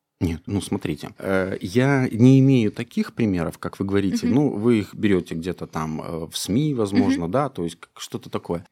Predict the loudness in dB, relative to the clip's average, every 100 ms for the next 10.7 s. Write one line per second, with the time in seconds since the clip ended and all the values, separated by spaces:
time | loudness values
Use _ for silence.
0 | _ -4 -2 -2 -6 -6 -6 -4 -2 0
1 | 0 -2 -4 -2 -4 -2 -4 -2 0 0
2 | 0 -4 -8 -20 _ -4 -2 0 -2 -2
3 | -4 -2 -4 -4 -4 -2 -2 0 0 2
4 | 0 -2 -6 -6 -4 -4 -6 -6 -4 -2
5 | -2 -2 -2 -2 -4 -8 -12 -8 -6 -4
6 | -4 -2 0 -2 -6 -12 -12 -12 -18 _
7 | 2 4 4 2 -2 -2 -2 -4 -2 -2
8 | -2 -2 -4 -4 -4 -2 0 0 0 -2
9 | -2 -4 -4 -4 -2 0 0 0 -2 -4
10 | -8 -6 -8 -10 -10 -12